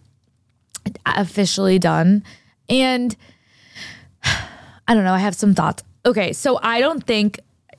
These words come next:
I think that her saying, like, "I wish you the best in this new chapter," I agree with you. I think that's her way of being like, "Hey, good vibes, but, like, we're done." But I wonder, like, 'cause, like, he just announced his retirement. A few months go by, like,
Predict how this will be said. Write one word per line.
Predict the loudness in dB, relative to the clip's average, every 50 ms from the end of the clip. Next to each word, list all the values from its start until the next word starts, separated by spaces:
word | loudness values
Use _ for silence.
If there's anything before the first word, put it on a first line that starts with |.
| -20 -20 -10 -4 0
I | 0 2
think | 2 2 0 0
that | 0 0
her | 2 2 2 2
saying, | 2 2 0 2 2 0
like, | 0 2
"I | 2 2
wish | 2 2 0
you | 0
the | 0 0
best | 0 0 0 0
in | 0
this | 2 4 4
new | 4 4
chapter," | 4 2 2 2 0 0
I | 0 0
agree | -2 -2 -2 -2
with | 0 2
you. | 2 2
I | 2
think | 2 2 2
that's | 0 -2 -2
her | 0 2 2
way | 2 2 0 0
of | -2 -6
being | -6 -6 -6 -4 0
like, | 0 0 0 0
"Hey, | 0 0 0 0 2 2 0 -2 -2 -6 -12 _ _ _ _ _ _ _ _ _ -6
good | 0 0 2 2
vibes, | 2 2 2 2 0 -2 -2 -2 -4 -4 -6 -6
but, | -6 -4 -2 0
like, | 2 2 2 0 -2 -2
we're | 0 0 0
done." | 0 0 0 2 2 4 4 4 2 2 -2 -8 -18 -18 -12 -4 -2
But | 0 0
I | 2 0
wonder, | -2 -2 -2 -2 -2 0 0 0 0 0 0 0
like, | -2 -4 -4
'cause, | -4 -4
like, | -4 -4
he | -2 -2 -2 -2 -2 -2
just | -2 0 0 0 -2 -2
announced | 0 2 2 2 2 2 2
his | 0 2 2
retirement. | 0 0 0 -2 -4 -4 -6 -8 -10 -10 -14 -20 _ _ _ _ _ _ _ _ _ _ _ _ _ _ _
A | -14
few | -6 0 2 4
months | 4 4 2 0 -2 -2
go | 2 2 2 4
by, | 2 2 0 0 -2 -2 -2 -2 -2 -2 0 0 -2 -2 -2
like, | -2 -4 -6 -8 -14 -20 -20 -20 -20